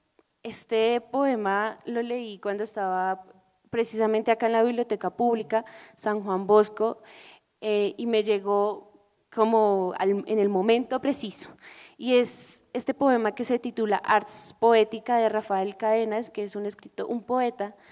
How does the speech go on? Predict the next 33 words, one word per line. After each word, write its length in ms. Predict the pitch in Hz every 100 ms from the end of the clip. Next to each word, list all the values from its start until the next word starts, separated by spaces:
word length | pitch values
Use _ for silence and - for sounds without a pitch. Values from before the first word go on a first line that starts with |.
| - - -
venezolano. 920 | 185 208 214 202 202 196 190 190 190 _ _ _ _
Entonces 680 | 202 202 202 190 190 202 196
dice 240 | 214 208
así: 340 | 214 226 214 - _ _ - -
"Que 140 | - 247
cada 340 | 262 254 277
palabra 560 | 277 262 247 269 285 285
lleve 320 | 208 208 202
lo 140 | 208 214
que 140 | 208
dice, 500 | 202 196 190 190 202 _ _ _
que 120 | 214
sea 280 | 202 214 208
como 240 | 214 240
el 100 | 247
temblor, 580 | - 214 208 202 220 254 -
el 160 | 220
temblor 460 | - 214 202 220 285
que 120 | 247
la 140 | 220 208
sostiene, 760 | 208 196 - 220 202 196 196 - _ _
que 120 | - 226
se 100 | 220
mantenga 640 | 208 214 226 233 254 262
como 300 | 254 226 214
un 160 | 214 220
lan-, 200 | 202 202 - -
un 140 | 214
latido. 560 | 208 202 208 190 196 196 _ _ - - -
No 200 | 226 247
he 140 | 254
de 80 | 285
proferir 760 | 294 294 240 214 220 226 262